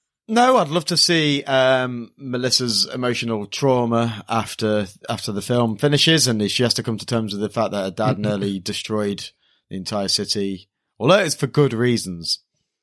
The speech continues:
Speaker 1: I don't think it absolves
Speaker 2: Yeah,
Speaker 1: his
Speaker 2: it was to get All
Speaker 1: id-,
Speaker 2: Might
Speaker 1: idiocracy.
Speaker 2: back.
Speaker 1: Um, I mean, in
Speaker 2: Yeah.
Speaker 1: all
Speaker 2: I mean, we
Speaker 1: honesty,
Speaker 2: see her after the credits, don't we?
Speaker 1: In all honesty, this, there's this massive elaborate plan that he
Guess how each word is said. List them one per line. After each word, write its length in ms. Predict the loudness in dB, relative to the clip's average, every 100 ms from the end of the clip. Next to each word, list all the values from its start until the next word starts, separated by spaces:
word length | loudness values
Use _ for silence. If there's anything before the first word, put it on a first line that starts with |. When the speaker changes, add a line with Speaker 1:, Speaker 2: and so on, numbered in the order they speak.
| _
Speaker 1:
I 60 | -2
don't 200 | 0 0
think 180 | -6 -6
it 100 | -6
absolves 440 | -6 -6 -6 -2
Speaker 2:
Yeah, 100 | 2
Speaker 1:
his 80 | 2
Speaker 2:
it 40 | 2
was 120 | 0
to 220 | 0 -2 -6 _
get 180 | 0 2
All 200 | 2 2
Speaker 1:
id-, 60 | 2
Speaker 2:
Might 220 | -2 -4
Speaker 1:
idiocracy. 840 | -6 -4 -4 -2 -2 -4 -8 -10 -16 _ _ _ -20 -20 _ _
Speaker 2:
back. 80 | -8
Speaker 1:
Um, 420 | -6 -6 -8 -12 _ _ _ _
I 40 | -4
mean, 160 | -2 -2
in 120 | -2 2
Speaker 2:
Yeah. 60 |
Speaker 1:
all 300 | 4 6 4
Speaker 2:
I 20 | 4
mean, 100 | 4
we 120 | 4
Speaker 1:
honesty, 120 | 4
Speaker 2:
see 200 | 4 4
her 140 | 6 4
after 220 | 2 -2
the 80 | -2
credits, 400 | 0 -2 -2 -4
don't 220 | -4 -4
we? 80 | -10 -12 -4
Speaker 1:
In 120 | 0
all 160 | 2
honesty, 380 | 2 0 0 0
this, 180 | 0 -2
there's 160 | -2 -2
this 240 | -2 -2
massive 420 | -4 -2 0 0 0
elaborate 560 | 2 4 4 2 -2
plan 580 | -2 -4 -2 -4 -10 -14 -16 _ _ _ _
that 420 | -2 0 0 0 0 0 -2 _ _ _ _ _ _ _ _ _ _ _
he 560 | -6 0 2 4 2